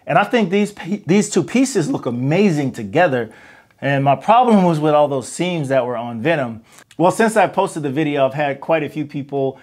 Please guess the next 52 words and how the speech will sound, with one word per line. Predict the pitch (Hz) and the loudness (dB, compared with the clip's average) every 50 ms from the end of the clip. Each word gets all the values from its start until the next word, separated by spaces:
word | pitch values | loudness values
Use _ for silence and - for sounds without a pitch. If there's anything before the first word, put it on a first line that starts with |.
| - - _ | -20 -20 _
uh, | 156 | -4
at | 147 143 143 139 139 139 139 139 151 147 | -2 0 0 2 0 0 0 -2 -2 -2
least | 143 160 202 226 220 220 - - | 2 2 2 2 2 0 -6 -10
a | - 135 | -12 -4
couple | - 180 170 175 165 | -2 -2 -2 -2 -2
of | 160 | -2
people | 170 165 147 147 139 | -2 -2 -2 -2 -4
in | 135 | -4
the | 127 120 | -4 -6
comment | - - 151 147 151 147 135 120 | -2 0 2 2 2 0 -4 -4
section | - - 135 131 127 - 143 131 127 | -2 -2 -2 -2 -2 -4 -6 -4 -4
have | 127 113 | -4 -6
said | - - 139 131 120 | -4 0 0 0 0
that | 127 127 | 0 -2
I | 123 113 | -2 -4
should | 110 - 127 - - | -4 -8 -10 -10 -4
keep | - 233 226 214 214 - | 0 2 2 2 4 2
it. | 190 185 180 165 | 2 4 4 2
It's | 151 123 139 | 0 0 0
not | 151 147 143 - | 0 0 0 -2
that | 135 120 113 - - | -4 -6 -6 -4 0
bad. | 151 160 160 160 156 156 151 151 151 139 143 | 2 4 4 4 4 4 4 2 2 0 -2
They | 135 135 | -4 -4
look | 139 143 131 104 | -4 -6 -6 -6
great | 139 147 151 147 | -6 -6 -6 -6
together. | 147 131 110 135 170 175 165 165 165 160 160 156 147 147 - - - - - - _ | -8 -10 -2 0 0 2 2 2 2 2 2 0 -2 -4 -10 -20 -20 -20 -20 -18 _
And | 135 143 180 | -2 2 2
all | 214 240 247 247 | 4 4 4 4
that | 220 226 226 208 | 4 4 4 4
is | 196 165 - - | 2 0 -2 -6
true, | - - 226 220 185 151 131 117 104 - _ _ _ | 0 4 4 4 4 4 0 -4 -8 -14 _ _ _
but | - 180 180 | 2 2 2
<laughs> | 156 277 | 2 0
it | 240 208 160 156 208 190 151 | 0 0 0 0 0 -2 -2
was | 147 170 196 196 185 185 - | 0 2 2 2 2 0 -4
two | 185 180 | -4 -4
hundred | 175 160 165 156 | -2 -2 -4 -6
and | 151 139 - | -8 -8 -8
fifty | 175 160 131 151 139 | -8 -8 -6 -4 0
dollars, | 143 143 143 139 139 135 131 127 | 2 4 4 4 2 0 -4 -6
and | 131 131 | -6 -6
I | 135 139 | -4 -4
would | 139 139 135 131 - - | -4 -4 -6 -8 -10 -4
definitely | 131 170 170 160 160 151 143 139 139 135 | -2 -2 -2 -2 -4 -8 -8 -6 -6 -6
would | 127 127 127 120 | -6 -6 -8 -8
have | 120 113 | -10 -12
expected | 123 113 - - - 131 123 - 131 | -14 -16 -12 -8 -8 -8 -8 -6 -8
it | 127 117 - | -10 -10 -10
to | 120 | -10
be | 117 120 | -10 -8
better. | 113 113 127 127 117 117 110 110 _ _ - - - - - - - _ _ | -4 0 0 0 0 -2 -10 -14 _ _ -20 -20 -20 -20 -20 -20 -20 _ _
But | 123 123 139 135 131 127 - - _ | 0 4 6 6 4 4 0 -4 _